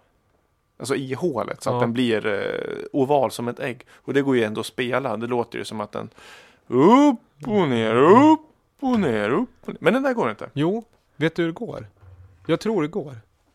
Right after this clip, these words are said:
Speaker 2: Och det här är ju lite åt min, om min styrka och teknik. För det är ju, det är få som vet det, men jag kan säga det nu.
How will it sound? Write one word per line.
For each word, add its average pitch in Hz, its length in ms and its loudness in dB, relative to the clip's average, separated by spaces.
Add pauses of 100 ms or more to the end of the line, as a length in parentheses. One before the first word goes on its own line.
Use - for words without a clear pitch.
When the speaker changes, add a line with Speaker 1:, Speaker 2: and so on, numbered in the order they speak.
(200)
Speaker 2:
Och 143 100 -6
det 180 100 2
här 220 180 4
är 160 100 2
ju 143 140 -2
lite 123 340 -4
åt 117 100 -2
min, 120 320 -6
om 123 160 -2
min 127 180 -2
styrka 107 560 -6
och 117 200 -8
teknik. 110 760 -10
För 151 100 -6
det 196 100 0
är 156 160 2
ju, 117 260 0
det 151 120 -4
är 156 40 0
få 175 220 -2
som 147 140 -2
vet 147 180 0
det, 113 80 -4
men 120 120 0
jag 127 80 -2
kan 127 120 -4
säga 117 200 0
det 107 120 -6
nu. 104 140 -10